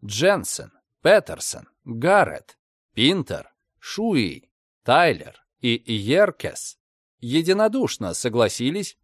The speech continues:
что в логическом и абстрактном мышлении,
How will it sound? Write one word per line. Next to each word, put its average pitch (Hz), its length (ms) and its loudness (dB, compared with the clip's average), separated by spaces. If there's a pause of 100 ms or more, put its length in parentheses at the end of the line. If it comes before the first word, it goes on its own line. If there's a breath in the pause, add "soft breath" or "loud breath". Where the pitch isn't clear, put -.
что 123 420 2
в 107 80 -4
логическом 117 680 0
и 107 60 2
абстрактном 98 600 -2
мышлении, 101 720 -2